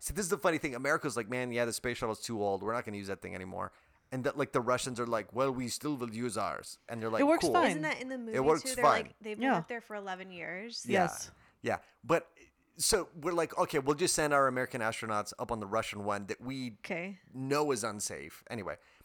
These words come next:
Speaker 1: but there's these videos and photos of, 'cause people would ask these questions like, "Well, what if something happens?" Like,
Speaker 2: Mm-hmm.
Speaker 1: et cetera. So the speculation and belief is that the entire time,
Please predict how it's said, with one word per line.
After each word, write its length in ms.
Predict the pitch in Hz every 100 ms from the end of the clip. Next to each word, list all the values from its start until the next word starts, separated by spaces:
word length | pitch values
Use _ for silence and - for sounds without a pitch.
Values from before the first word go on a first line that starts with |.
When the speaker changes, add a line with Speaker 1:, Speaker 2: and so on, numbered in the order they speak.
| _ _
Speaker 1:
but 320 | 123 143 - - _ -
there's 180 | 127 120
these 240 | 123 113
videos 720 | 98 107 143 156 160 120 104
and 100 | 98
photos 540 | - 113 110 76 67 - _ _ _ _ -
of, 340 | 110 101 92 - -
'cause 120 | 135
people 240 | 170 143
would 100 | 135 -
ask 220 | 123 -
these 100 | 110
questions 360 | - 117 110 98
like, 100 | 95
"Well, 120 | 101
what 240 | 110 117
if 220 | 110 107 95
something 320 | 123 95 92
happens?" 920 | 101 113 117 110 104 104 104 - - -
Like, 240 | 190 180
Speaker 2:
Mm-hmm. 160 | 175 170 - -
Speaker 1:
et 100 | -
cetera. 320 | 95 92 87 _ _ _ _ _ _ _ _
So 360 | - 131 117 - _ 117
the 120 | 117
speculation 800 | - 143 - 156 120 107 104 95
and 160 | -
belief 400 | 101 95 98 95
is 360 | 85 58 55 - -
that 140 | 110
the 120 | 110 104
entire 400 | 98 - 120 131
time, 480 | 107 87 53 90